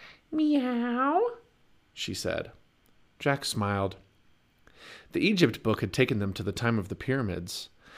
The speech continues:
A black cat had come to the rescue there. "And here's the book about home," Annie said. She held up the book with a picture of their hometown in it,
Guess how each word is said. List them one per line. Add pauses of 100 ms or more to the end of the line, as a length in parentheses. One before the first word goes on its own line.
(160)
A
black
cat
had
come
to
the
rescue
there. (1120)
"And
here's
the
book
about
home," (360)
Annie
said. (760)
She
held
up
the
book
with
a
picture
of
their
hometown
in
it,